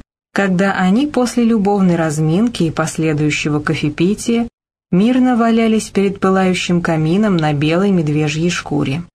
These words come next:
Нагая Юлия, лежа на спине и подложив руки под голову, блаженствовала. «Кто таков Саркисик?» спросила она, не пошевелившись и не открывая глаз.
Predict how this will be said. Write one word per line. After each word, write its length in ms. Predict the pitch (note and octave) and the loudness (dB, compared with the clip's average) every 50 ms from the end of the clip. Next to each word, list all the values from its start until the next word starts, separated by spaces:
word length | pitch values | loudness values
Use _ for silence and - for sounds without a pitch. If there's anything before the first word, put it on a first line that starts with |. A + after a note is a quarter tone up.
| _ _ _ _ _ _ _ _ _ _ _ _ _ _ _ _ - | _ _ _ _ _ _ _ _ _ _ _ _ _ _ _ _ -4
Нагая 520 | E3+ F3 F3+ F3 D#3+ E3+ E3+ E3 D#3+ D#3 | -2 0 0 0 0 0 0 0 0 0
Юлия, 500 | D#3 D3+ D3+ F3 G#3+ A#3+ A3+ F#3+ D#3+ D3+ | 0 0 0 0 2 2 2 2 0 0
лежа 320 | D#3 D#3+ F3 F3 E3 E3 E3 | 0 0 0 0 0 0 -2
на 100 | E3 D#3+ | -2 -2
спине 600 | D3 - - - D#3+ D#3 D#3 D#3+ F3 G#3 A3+ A3 | -4 -4 -4 -2 -2 0 0 2 2 2 0 0
и 20 | |
подложив 640 | - - D#3+ D3+ D#3 D#3+ D#3 D3+ D3+ D#3 D#3+ D3+ - | 0 -2 -2 -2 0 0 0 -2 -2 -2 -4 -2 -2
руки 300 | E3 E3 D#3 D3+ - D3 | -2 -2 -2 -4 -6 -4
под 200 | - D#3 D3+ D3+ | -4 -2 -2 -2
голову, 460 | D3+ D3 D#3+ F#3 G#3+ A3+ G#3+ G#3 G#3 | -2 -2 0 0 0 0 0 0 0
блаженствовала. 1080 | G3 E3+ D#3+ E3+ F3 F3 E3 D#3 D3 C#3+ C#3+ C#3+ - - - C#3 C3 B2+ C3+ C3+ C#3+ - _ _ _ _ _ _ _ _ _ _ _ _ _ _ _ | 0 0 0 0 0 0 0 0 -2 -2 -2 -4 -6 -6 -6 -6 -4 -4 -4 -4 -6 -10 _ _ _ _ _ _ _ _ _ _ _ _ _ _ _
«Кто 260 | - - - C#4 D4+ | -12 -6 -2 0 0
таков 400 | D4+ D4 C4 C4 - A3+ G#3+ A3 - | 0 0 0 0 0 0 -2 -2 -2
Саркисик?» 760 | - A#3+ A#3 A#3 A#3 A#3 - A#3 A#3 A3+ - A#3+ A#3+ - - _ _ _ _ | -2 -2 -2 -2 -2 -2 -2 -2 -2 -2 -2 -6 -6 -6 -8 _ _ _ _
спросила 640 | - - - - F3+ F3+ F3 F3 - F3+ E3+ E3 E3 | -16 -10 -4 -2 0 0 0 -2 -2 -2 0 0 0
она, 240 | E3 D#3+ E3+ F3+ F#3 | 0 0 0 2 2
не 120 | F#3 E3+ | 2 0
пошевелившись 920 | E3+ - D3+ - - E3 D#3 D#3+ D#3 D#3+ F3 G#3 G3+ - - - F3+ F3 - | 0 -2 -4 -2 -2 -2 -2 -2 0 0 0 -2 -2 -4 -4 -4 -4 -4 -4
и 140 | - - F3+ | -4 -2 0
не 140 | E3+ E3 D#3+ | 0 0 -2
открывая 500 | D3+ - - F3 D#3+ D#3 D#3 D3+ D3+ D3+ | -4 -4 -2 -2 0 0 0 0 -2 -2
глаз. 480 | D#3 D3+ D3 D3 D3+ D3+ - - - | -2 -2 -2 -2 -4 -6 -10 -14 -18